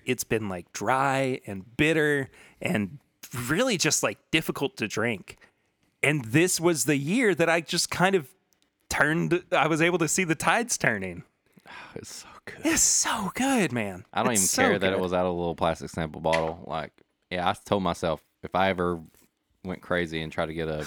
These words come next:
Speaker 2: B tac this year, it was gonna be that one.
Speaker 1: <laughs> Yeah, pay your eight hundred and fifty dollars for an antique
Speaker 2: It's probably
Speaker 1: collection
Speaker 2: more than
Speaker 1: bottle.
Speaker 2: that.
Speaker 1: Yeah.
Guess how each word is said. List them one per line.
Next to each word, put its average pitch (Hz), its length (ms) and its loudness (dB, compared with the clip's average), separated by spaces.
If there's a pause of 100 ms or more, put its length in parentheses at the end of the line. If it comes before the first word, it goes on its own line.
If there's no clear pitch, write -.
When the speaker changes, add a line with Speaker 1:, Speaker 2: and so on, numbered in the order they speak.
Speaker 2:
B 82 160 -4
tac 165 240 2
this 175 160 -2
year, 170 220 -2
it 165 80 0
was 156 100 -8
gonna 151 160 -6
be 156 140 -2
that - 260 -6
one. 60 180 -14
Speaker 1:
<laughs> - 40 -12
Yeah, 110 180 0
pay 127 320 -2
your 113 140 0
eight 113 240 -4
hundred 110 260 0
and 101 80 -8
fifty 113 300 -4
dollars 101 380 -2
for - 160 -2
an 101 140 -4
antique 98 260 -4
Speaker 2:
It's - 80 -16
probably 104 280 0
Speaker 1:
collection 78 80 -4
Speaker 2:
more 78 160 0
than 85 140 -4
Speaker 1:
bottle. 90 440 -4
Speaker 2:
that. 107 60 -8
Speaker 1:
Yeah. 98 120 -6